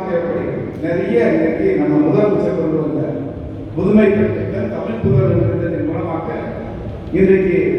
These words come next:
மாணவர்களுடைய உயர்நிலை படிக்கின்ற எண்ணிக்கை அதிகமாகிருக்கு. அதனால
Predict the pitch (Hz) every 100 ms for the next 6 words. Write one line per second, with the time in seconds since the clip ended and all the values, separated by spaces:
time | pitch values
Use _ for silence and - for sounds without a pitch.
0 | - - - - - 233 220 - 202 170
1 | 160 - - - - 208 190 - 170 170
2 | 160 156 - - 214 214 214 190 208 -
3 | - 196 - - - - - - - -
4 | - - - - - - 208 220 -